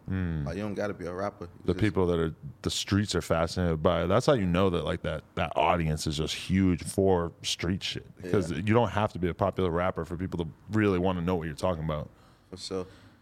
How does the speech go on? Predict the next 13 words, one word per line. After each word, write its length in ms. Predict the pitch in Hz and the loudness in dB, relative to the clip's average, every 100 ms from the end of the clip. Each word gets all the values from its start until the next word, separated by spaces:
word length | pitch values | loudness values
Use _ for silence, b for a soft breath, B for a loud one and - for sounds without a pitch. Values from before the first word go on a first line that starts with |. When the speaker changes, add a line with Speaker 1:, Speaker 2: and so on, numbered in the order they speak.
| b b _ | b b _
Speaker 2:
That's 180 | - 117 | -8 -4
why 140 | 117 135 | 0 0
it's 100 | 127 | 2
like 240 | 120 104 | 0 0
being 140 | 113 | -2
in 60 | 117 | -4
Chicago, 420 | - - 120 127 | -6 -2 0 0
like, 160 | 107 95 | 0 -2
a 60 | 92 | -4
gift 280 | 101 107 | -4 -4
and 80 | 101 | -6
a 40 | 92 | -6
curse. 400 | - 104 90 | -4 -4 -6